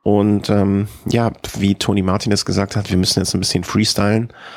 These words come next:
nachdem, äh, Cav raus ist. Äh, jeder war irgendwie so ein bisschen, äh, gefragt und jeder macht so ein bisschen was und,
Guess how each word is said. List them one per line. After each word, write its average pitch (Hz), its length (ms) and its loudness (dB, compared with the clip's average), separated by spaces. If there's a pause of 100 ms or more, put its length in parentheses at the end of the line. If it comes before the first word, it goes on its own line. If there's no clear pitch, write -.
(300)
nachdem, 101 640 0
äh, 98 180 2
Cav - 380 -2
raus 101 220 0
ist. - 180 -4 (520)
Äh, 101 340 2
jeder 95 360 0
war 92 80 2
irgendwie 101 200 0
so 104 80 2
ein 92 60 0
bisschen, 117 520 0
äh, 110 320 2
gefragt 107 480 -2
und 95 80 2
jeder 104 200 2
macht 101 160 -4
so - 80 0
ein 85 60 -2
bisschen 110 260 0
was 113 180 0
und, 107 260 -2